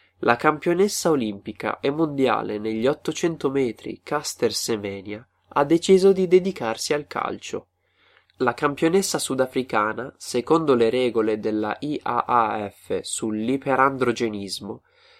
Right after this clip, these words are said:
dovrebbe assumere dei farmaci che limitino il suo livello di testosterone se vuole gareggiare ancora nell'atletica. Dopo aver annunciato di non avere intenzione di assumere i farmaci richiesti,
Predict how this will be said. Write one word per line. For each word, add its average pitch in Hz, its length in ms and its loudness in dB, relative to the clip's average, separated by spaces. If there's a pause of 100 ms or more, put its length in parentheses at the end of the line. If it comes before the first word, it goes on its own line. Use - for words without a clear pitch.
dovrebbe 160 460 2
assumere 123 580 0
dei 110 160 0
farmaci 143 760 -2
che - 160 -2
limitino 180 760 -2
il 175 160 -2
suo - 180 0
livello 123 480 0
di 127 120 -6
testosterone 120 1040 -4
se - 260 -2
vuole 131 300 2
gareggiare 123 640 -2
ancora 147 420 -2
nell'atletica. 156 960 -6 (1300)
Dopo 135 300 6
aver 156 200 6
annunciato 139 680 0
di 113 160 -4
non 120 180 0
avere 160 300 4
intenzione 131 880 -2
di 113 80 -6
assumere 123 560 -2
i 110 80 -4
farmaci 123 540 -4
richiesti, 110 760 -8